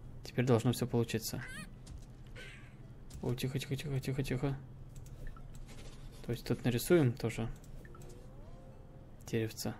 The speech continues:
Иди сюда. Так, раз сердечко возьмём. Давай, давай, давай, иди сюда.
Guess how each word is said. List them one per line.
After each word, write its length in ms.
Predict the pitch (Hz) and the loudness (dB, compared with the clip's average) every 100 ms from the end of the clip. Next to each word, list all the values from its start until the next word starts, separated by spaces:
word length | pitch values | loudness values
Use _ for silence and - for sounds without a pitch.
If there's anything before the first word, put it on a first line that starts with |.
| - | -6
Иди 160 | - 120 | -2 0
сюда. 320 | 113 - 147 - - - - - - - - - - - - - - - - - - - - - - - - - - - | 4 6 6 4 -10 -14 -12 -8 -6 -6 -8 -12 -14 -14 -14 -14 -14 -14 -14 -14 -14 -14 -14 -14 -14 -14 -14 -14 -12 -10
Так, 220 | - 120 - | -2 2 4
раз 140 | 113 | 4
сердечко 340 | 123 113 - | 4 2 4
возьмём. 300 | 123 123 143 135 - - - | 6 6 4 0 -8 -12 -4
Давай, 180 | 123 113 | -2 2
давай, 220 | 120 120 | 4 6
давай, 260 | 127 127 | 6 6
иди 120 | 120 113 | 4 2
сюда. 200 | - | -2